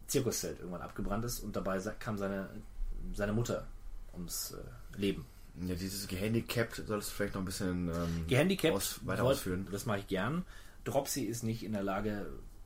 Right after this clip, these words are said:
Speaker 1: ordentlich mit <laughs> Menschen zu kommunizieren, zumindest verbal. Und, äh, vor allen Dingen das Verständnis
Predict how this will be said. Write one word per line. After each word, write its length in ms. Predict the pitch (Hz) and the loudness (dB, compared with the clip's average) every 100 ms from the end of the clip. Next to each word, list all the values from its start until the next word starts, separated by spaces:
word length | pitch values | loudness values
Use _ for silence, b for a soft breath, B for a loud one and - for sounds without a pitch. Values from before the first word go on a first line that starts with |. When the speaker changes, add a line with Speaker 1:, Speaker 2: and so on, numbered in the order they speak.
| - | -2
Speaker 1:
ordentlich 600 | 104 135 117 104 - - 85 | 2 4 4 2 0 -6 -2
mit 220 | 113 101 - | 0 -2 -2
<laughs> 40 | 143 | -2
Menschen 280 | 131 135 120 | 0 -2 -2
zu 140 | 113 | -2
kommunizieren, 640 | - 107 104 98 127 120 | 0 2 0 2 2 2
zumindest 380 | 117 107 101 - | 2 0 0 2
verbal. 460 | 107 113 92 120 135 B B B B B B B - | 2 4 4 2 0 B B B B B B B 4
Und, 400 | 113 110 113 - - | 6 6 2 -4 -4
äh, 140 | 117 110 | -2 -2
vor 220 | 123 - | -2 2
allen 180 | 135 156 | 4 6
Dingen 160 | 147 | 4
das 160 | 139 131 | 4 2
Verständnis 1040 | - 135 - - 180 226 123 95 - - | 4 2 4 6 6 4 2 2 2 0